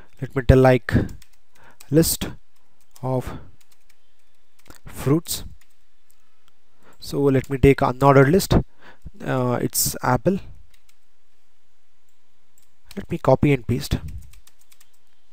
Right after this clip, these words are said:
Let me go with some fruits. Mango. And this is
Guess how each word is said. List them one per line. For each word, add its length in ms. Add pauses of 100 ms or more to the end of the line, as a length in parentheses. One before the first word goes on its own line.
(680)
Let 160
me 80
go 180
with 200
some 260
fruits. 560 (2250)
Mango. 540 (1700)
And 500
this 200
is 500